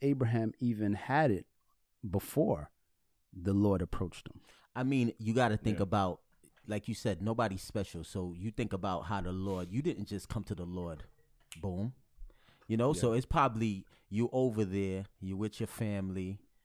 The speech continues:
Speaker 2: they idol worshiping, and then you just, after a while, you like, "Something ain't right here."
Speaker 1: Yeah,
Speaker 2: It's,
Speaker 1: yeah.
Speaker 2: it's a, it's a,
Speaker 1: So
Speaker 2: you
Speaker 1: that's,
Speaker 2: know, it's
Speaker 1: yeah.
Speaker 2: a buildup. It's
Speaker 1: Right.
Speaker 2: a, you know what I mean? To the point where, like I said, there's things that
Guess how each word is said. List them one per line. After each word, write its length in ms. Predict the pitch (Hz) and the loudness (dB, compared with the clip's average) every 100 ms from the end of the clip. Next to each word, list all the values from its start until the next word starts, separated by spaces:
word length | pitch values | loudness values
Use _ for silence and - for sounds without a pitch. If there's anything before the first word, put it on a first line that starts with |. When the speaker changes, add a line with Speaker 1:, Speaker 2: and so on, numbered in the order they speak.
| _ - | _ -6
Speaker 2:
they 140 | 107 | -2
idol 320 | 110 117 107 | 0 2 2
worshiping, 580 | 101 104 - 101 98 95 | 0 -4 -6 -6 -4 -2
and 140 | 95 98 | -4 -4
then 220 | 101 98 | -2 -4
you 120 | 107 | -4
just, 240 | 107 113 123 | -2 0 0
after 260 | 117 - | 0 0
a 40 | 117 | 0
while, 200 | 127 117 | 2 0
you 120 | 120 | 0
like, 220 | 113 90 - | -4 -6 -8
"Something 360 | - 147 160 | -6 -4 -2
ain't 180 | 135 117 | 0 0
right 200 | 127 127 | -2 -4
here." 320 | 98 90 - - - | -8 -10 -12 -18 -2
Speaker 1:
Yeah, 200 | 107 110 | 2 4
Speaker 2:
It's, 80 | 113 | 6
Speaker 1:
yeah. 60 | 143 | 4
Speaker 2:
it's 200 | 160 190 | 2 2
a, 140 | 160 - | 0 0
it's 200 | 170 - | -4 2
a, 280 | 180 120 95 - | 2 4 0 -6
Speaker 1:
So 140 | - 123 | 0 4
Speaker 2:
you 40 | |
Speaker 1:
that's, 120 | 139 | 6
Speaker 2:
know, 60 | - | 4
it's 220 | 147 127 95 | 4 6 4
Speaker 1:
yeah. 40 | |
Speaker 2:
a 40 | |
buildup. 580 | 123 117 175 131 98 80 | 2 2 4 2 -2 -2
It's 80 | 107 | 2
Speaker 1:
Right. 160 | 123 127 | 4 4
Speaker 2:
a, 160 | 113 | 2
you 140 | 110 127 | 0 2
know 140 | 143 | 2
what 60 | 143 | 2
I 40 | |
mean? 280 | 151 165 175 | 2 2 0
To 140 | - | 0
the 80 | 123 | -2
point 300 | - 147 107 | 0 -2 -2
where, 300 | 107 110 98 - - - _ _ - | -2 -2 -2 -8 -20 -20 _ _ -4
like 180 | 127 123 | -2 0
I 60 | |
said, 360 | - 165 113 85 | 0 2 0 2
there's 260 | 135 131 | 0 0
things 320 | - 160 143 113 | -4 -2 0 0
that 240 | 104 - | -2 -4